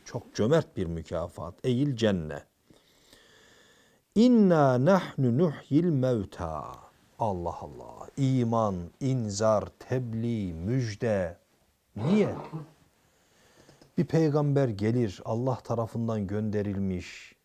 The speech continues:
Efendim, niye? Bir takım uyarılar, müjdeler, bir hayat mücadelesi. Niye? Öldükten sonra dirilme ve hesap var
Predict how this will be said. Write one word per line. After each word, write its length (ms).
Efendim, 640
niye? 400
Bir 80
takım 420
uyarılar, 600
müjdeler, 920
bir 100
hayat 500
mücadelesi. 1000
Niye? 580
Öldükten 640
sonra 340
dirilme 500
ve 100
hesap 580
var 120